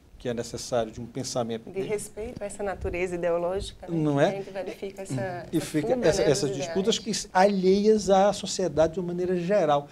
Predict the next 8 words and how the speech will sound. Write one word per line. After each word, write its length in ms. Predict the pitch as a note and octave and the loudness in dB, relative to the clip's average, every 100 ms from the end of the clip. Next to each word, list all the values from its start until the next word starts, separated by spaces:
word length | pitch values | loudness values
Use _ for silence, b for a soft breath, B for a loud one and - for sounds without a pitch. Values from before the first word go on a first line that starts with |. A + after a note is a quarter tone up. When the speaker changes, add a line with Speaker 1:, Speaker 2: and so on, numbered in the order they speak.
| B B - | B B -6
Speaker 1:
Ah, 260 | G#4+ E5+ | 2 6
é, 280 | C#4 F#3 F3+ | 8 8 8
evidentemente 640 | E3 D#3 C#3+ C#3 C#3 C#3+ - | 4 2 -2 -2 -2 -6 -8
que 80 | F#3 | -10
os 120 | - | -8
cidadãos 520 | G3 F3 D#3 - F#3 B B B | -2 -2 0 -2 -4 B B B
vão 300 | - E3 E3+ | 0 2 2
vendo, 500 | G3+ E3 D#3+ D#3 B3 | 0 6 6 6 2